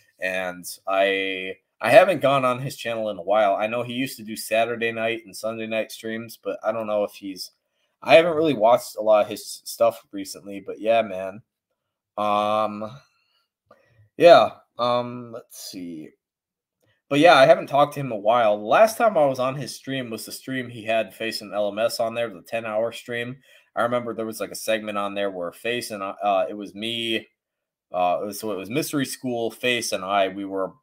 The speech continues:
we were all on there having the discussion. That was the last time I talked to him. But yeah, um, there was a Law and Order episode about inkwells. Oh, let me guess, it was mainstream propaganda slandering them.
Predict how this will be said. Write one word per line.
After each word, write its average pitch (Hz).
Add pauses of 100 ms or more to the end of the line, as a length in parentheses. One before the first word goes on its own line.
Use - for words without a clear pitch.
(100)
we 127
were 110
all 113
on 101
there 101
having 101
the 92
discussion. 95
That 156
was 156
the 123
last 113
time 101
I 95
talked 98
to -
him. 95
But 95
yeah, 110 (720)
um, 104 (240)
there 131
was 131
a 110
Law 117
and 104
Order 117
episode 107
about 101
inkwells. 110 (400)
Oh, 113
let 156
me 202
guess, 170
it 147
was 123
mainstream 139
propaganda 117
slandering 104
them. 92